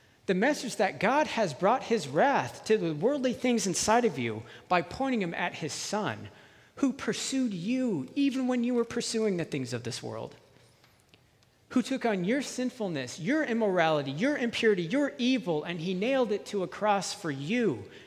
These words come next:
He saw the death that you were so blindly marching towards, and he stepped in for you. He took on that death upon himself, and he rose up again victorious out of the grave into everlasting life.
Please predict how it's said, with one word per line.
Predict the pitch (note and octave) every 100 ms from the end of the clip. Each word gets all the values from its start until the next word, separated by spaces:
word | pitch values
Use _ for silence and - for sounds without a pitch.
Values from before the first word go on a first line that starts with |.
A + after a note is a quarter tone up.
| - - - -
He | - C#4
saw | - - C#4+ C#4+
the | A3
death | E3 B3+ B3
that | G3
you | A#3
were | B3
so | - A3+
blindly | D#3+ D3+ F#3+ D4 C#4 B3+
marching | G#3+ B3 C#4 A#3 E3
towards, | - B2+ A#2+ A#2 - -
and | F#3+ F3
he |
stepped | F3 - A#3 A#3+ A#3+
in | A#3+ A3 F#3
for | - G#3+ G#3
you. | F3+ D#3 G#3 D3
He | G#3
took | - G#3+ -
on | G3+ B3+
that | A3+ G3+ D#3
death | D3 C3
upon | - - A3+
himself, | F3+ G#3+ - C3+ G#2 A2 - - - - -
and | - E3
he |
rose | C#3 C#3 G#3+ A3+
up | A3 A3
again | E3+ F#3 E3
victorious | F3 - G#3 G#3 F3 C#3 -
out | D#3
of | F3+
the | D#3+
grave | D3 C#3 A#2 A2+ -
into | C#3+ - - D3+
everlasting | D3+ D#3 C#3 C3 - B2 A#2
life. | A2 G#2 -